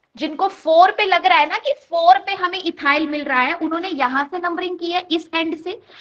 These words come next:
जिनको लग रहा है थ्री पे ethyl आ रहा है, उन्होंने इस end से numbering की है। तो हमने कल क्या पढ़ा था? हमने पढ़ा था कि हम किसी भी end से numbering कर सकते हैं, but ये जरूर ध्यान में रखिएगा कि जो substituent हो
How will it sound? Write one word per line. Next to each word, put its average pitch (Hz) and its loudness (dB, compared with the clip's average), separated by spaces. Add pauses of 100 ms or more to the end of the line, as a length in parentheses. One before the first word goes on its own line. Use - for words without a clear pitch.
(160)
जिनको 359 0
लग 381 2
रहा 392 2
है 427 0
थ्री 339 0
पे 403 -2
ethyl 339 -2
आ 302 4
रहा 302 2
है, 330 0
उन्होंने 349 -6
इस 349 -8
end 269 -4
से 285 -4
numbering 214 -10
की - -20
है। - -20 (440)
तो 370 0
हमने 370 -2
कल 381 4
क्या 370 2
पढ़ा 285 0
था? 247 -4
हमने 285 -4
पढ़ा 254 -4
था 262 0
कि 370 -10
हम 381 -4
किसी 349 -8
भी 427 0 (140)
end 330 0
से 381 -8
numbering 320 -4 (100)
कर 370 6
सकते 240 -8
हैं, 226 -8 (360)
but 330 2
ये 330 -2
जरूर 381 -2
ध्यान 277 -2
में 302 -2
रखिएगा 277 2
कि 392 -6
जो 392 -4
substituent 330 -2
हो 320 -2